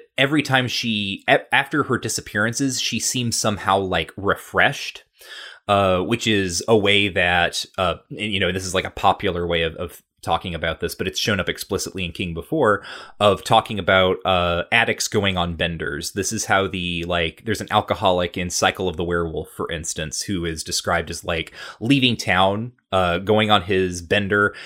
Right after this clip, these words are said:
and then coming back and, like, being refreshed, right? Being recharged. Like, he, he, he, like,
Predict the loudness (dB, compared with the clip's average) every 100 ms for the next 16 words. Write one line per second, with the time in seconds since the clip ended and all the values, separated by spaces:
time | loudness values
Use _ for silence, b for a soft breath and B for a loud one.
0 | B -2 0 -2 0 0 2 2 2 0
1 | -4 -2 -2 -2 -2 -2 -2 0 -2 -2
2 | -4 -4 -6 -6 0 0 0 -2 -2 -4
3 | -6 -6 -2 0 2 0 -4 -6 -4 0
4 | 0 -4 -6 -4 -4 -6 -10 -10 -8 -8
5 | -8 -4 -2 -2 -6